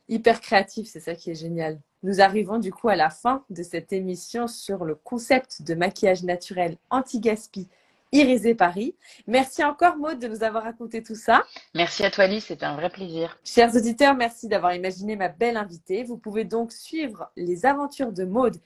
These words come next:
Speaker 1: et Irisé Paris sur le compte Instagram Irisé Paris tout attaché. Pour ma part, vous pouvez vous abonner à mon compte Instagram pour suivre mes prochaines interviews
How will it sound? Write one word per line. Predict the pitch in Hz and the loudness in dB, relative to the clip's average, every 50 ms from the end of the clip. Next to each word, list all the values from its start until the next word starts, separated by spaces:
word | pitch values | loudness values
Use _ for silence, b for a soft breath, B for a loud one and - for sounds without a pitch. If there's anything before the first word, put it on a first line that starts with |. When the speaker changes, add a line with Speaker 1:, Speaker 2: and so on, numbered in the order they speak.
| _ _ _ _ _ | _ _ _ _ _
Speaker 1:
et | - 240 226 - - | 2 2 2 2 -2
Irisé | 190 185 170 185 165 - 175 170 | -6 -6 -4 -4 -4 -4 -6 -4
Paris | - 165 165 165 214 311 370 | -4 -4 -4 -2 0 0 0
sur | 359 - - - 240 208 | 0 -2 -8 -4 -4 -2
le | 202 175 170 | -2 -2 -4
compte | - - 330 359 359 262 | -4 -4 -6 -4 -4 -4
Instagram | 233 233 - 190 170 170 170 202 254 247 b b b b b _ _ - | -8 -4 -4 -4 0 0 0 0 0 -2 b b b b b _ _ 0
Irisé | 285 330 277 254 254 208 190 208 | 2 2 2 2 0 -2 -2 -2
Paris | - - 180 180 254 320 - _ _ _ - | -2 -4 -2 -2 -2 -4 -4 _ _ _ -2
tout | 339 359 370 - | -2 -2 2 2
attaché. | 226 214 - 170 165 170 - - 202 - - - _ _ _ B B B B B B B _ _ | 0 0 0 -4 -6 -6 -4 -2 -2 -2 -2 -6 _ _ _ B B B B B B B _ _
Pour | - 339 330 320 | 2 2 2 4
ma | 311 294 277 | 4 4 4
part, | 277 - 285 277 262 | 4 4 2 2 2
vous | 240 254 - | 0 -6 -8
pouvez | - - 226 214 233 | -8 -10 -8 -8 -8
vous | 214 196 202 175 | -8 -8 -4 -2
abonner | 190 185 170 196 202 202 196 | -2 -2 0 -2 -4 -4 -4
à | 185 | -4
mon | 175 175 180 | -4 -8 -10
compte | - 190 180 - | -10 -14 -10 -10
Instagram | 196 190 - - 180 175 170 165 160 160 160 - _ | -10 -8 -2 -2 -2 0 0 0 -2 -2 -6 -10 _
pour | - 165 - | -10 -10 -10
suivre | - - - 233 214 175 - 165 | -10 -6 -2 -2 -2 -2 -4 -2
mes | 190 262 440 | 4 4 4
prochaines | 453 - - 269 247 247 - 208 190 185 165 160 160 156 - _ - | 4 4 2 2 2 4 4 2 2 2 0 -4 -8 -10 -10 _ 0
interviews | 226 294 320 302 - _ - 160 175 170 165 170 247 381 | 4 4 4 4 2 _ 2 2 2 0 0 6 6 6